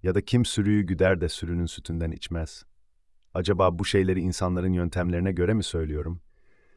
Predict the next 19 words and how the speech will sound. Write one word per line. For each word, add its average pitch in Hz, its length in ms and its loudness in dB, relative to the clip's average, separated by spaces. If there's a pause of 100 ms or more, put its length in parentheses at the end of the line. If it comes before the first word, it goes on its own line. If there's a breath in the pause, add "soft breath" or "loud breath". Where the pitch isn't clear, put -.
(300)
Kutsal 113 360 6
yasada 101 340 6
aynı 101 220 4
şeyi 95 200 2
söylemiyor 95 500 2
mu? 76 240 -6 (600)
Moşe'nin 104 420 4
yasasında 101 520 2
şöyle 101 300 4
yazılmıştır. 76 760 -4 (480)
"Harman 101 460 4
döven 95 360 4
öküzün 92 360 -2
ağzını 90 460 0
bağlamayacaksın." 82 880 -2 (600)
Tanrı'nın 92 480 0
umursadığı 92 560 0
öküzler 85 540 -2
mi? 73 200 -6